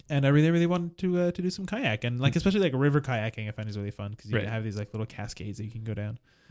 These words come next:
Speaker 1: And, uh, Yosemite has some fun stuff to do there.
Speaker 2: Sweet.
Speaker 1: Yeah. So, uh, that's, uh, that's, that's where I'd like to go. Yosemite.
Speaker 2: Hmm.
Speaker 1: What about you?
Speaker 2: I've been thinking about this recently 'cause I have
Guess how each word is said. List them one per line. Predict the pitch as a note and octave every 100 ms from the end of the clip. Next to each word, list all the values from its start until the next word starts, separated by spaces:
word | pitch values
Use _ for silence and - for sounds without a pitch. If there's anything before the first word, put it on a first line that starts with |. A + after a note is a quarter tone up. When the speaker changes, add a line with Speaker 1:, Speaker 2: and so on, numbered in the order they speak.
| - _ _ -
Speaker 1:
And, | A2 G#2
uh, | G#2+
Yosemite | G#2 G#2+ A2 A2
has | A2+ -
some | B2
fun | B2
stuff | - C3+
to | -
do | F3+
there. | F3+ - _ _
Speaker 2:
Sweet. | - D3+ - _ - -
Speaker 1:
Yeah. | B3 F3+
So, | - D3+
uh, | D#3+ E3+
that's, | D#3+ G3 -
uh, | A3+ G#3+ G#3+
that's, | - -
that's | A#3+ -
where | B3
I'd | F3 A#2+
like | A2
to | G#2
go. | G2
Yosemite. | G#2+ C#3+ - A2+ G2 G2
Speaker 2:
Hmm. | -
Speaker 1:
What | C#3+
about | C#3+ A#2+
you? | G2+ - _ _ _ _ _ _
Speaker 2:
I've | C#3 D#3
been | D3
thinking | B2+ A2
about | G2
this | G2 -
recently | G#2+ G#2+ F#2+
'cause | F#2+ G#2+
I | G#2+
have | A2+ G2+ G2 G2 G2